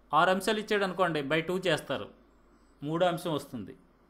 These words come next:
సిక్స్ ఐటమ్స్ ఇస్తున్నట్లయితే సిక్స్ బై టూ, త్రీ. థర్డ్, ఆ, మనం ఎ-, అస్యూమ్డ్ మీన్ అంటాం, అస్యూమ్డ్ మీన్ కింద తీసుకుంటారు. ఎయిట్ ఇస్తే ఎయిట్ బై టూ, ఫోర్త్, ఆ, ఫోర్త్ ఐటమ్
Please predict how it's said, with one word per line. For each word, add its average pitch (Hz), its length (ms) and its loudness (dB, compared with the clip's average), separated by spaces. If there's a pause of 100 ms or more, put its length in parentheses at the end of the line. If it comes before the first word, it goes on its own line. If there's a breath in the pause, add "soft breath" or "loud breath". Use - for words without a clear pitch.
(120)
సిక్స్ - 260 -8 (160)
ఐటమ్స్ 196 320 -4
ఇస్తున్నట్లయితే 190 540 -4 (100)
సిక్స్ 180 240 -8
బై 180 60 2 (100)
టూ, 147 80 0 (520)
త్రీ. 147 140 -2 (680)
థర్డ్, 175 240 0
ఆ, 180 220 4 (720)
మనం 165 180 0 (580)
ఎ-, 147 140 -2 (120)
అస్యూమ్డ్ 170 460 -2
మీన్ 156 180 -2
అంటాం, 120 260 -6
అస్యూమ్డ్ 165 380 -4
మీన్ 151 180 -6
కింద 151 160 -8
తీసుకుంటారు. 101 440 -12 (220)
ఎయిట్ 170 160 -2
ఇస్తే 190 260 -2 (120)
ఎయిట్ 170 220 -4
బై 180 60 2 (120)
టూ, 151 100 -2 (380)
ఫోర్త్, 175 320 -2
ఆ, 175 60 0 (320)
ఫోర్త్ 170 320 0
ఐటమ్ 180 260 -4